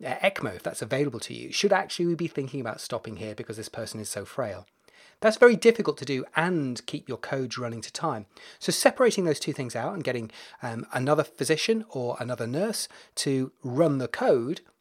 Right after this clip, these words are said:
is a great way of doing this concept. And we've done this on several different things. And you can do it in trauma, you can do it in sepsis.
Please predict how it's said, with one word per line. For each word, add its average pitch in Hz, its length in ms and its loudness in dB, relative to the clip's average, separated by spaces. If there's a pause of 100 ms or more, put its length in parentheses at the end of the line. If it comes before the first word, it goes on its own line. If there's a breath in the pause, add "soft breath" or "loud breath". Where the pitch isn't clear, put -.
(140)
is 127 120 -2
a 135 60 0
great 147 400 2
way 117 260 -4
of 120 220 -8
doing 123 260 -4
this 117 140 -8
concept. - 420 -6
And 156 100 -2
we've 196 160 0
done 175 140 6
this 160 160 2
on 151 80 0
several 165 560 4
different 120 340 -6
things. - 280 -10 (360 loud breath)
And 143 280 2
you 143 80 -6
can 139 100 -2
do 135 80 2
it 127 60 4
in 120 60 -6
trauma, 180 300 2
you 156 80 0
can 120 120 -6
do 117 60 -4
it 117 40 -2
in 110 60 -4
sepsis. - 560 -4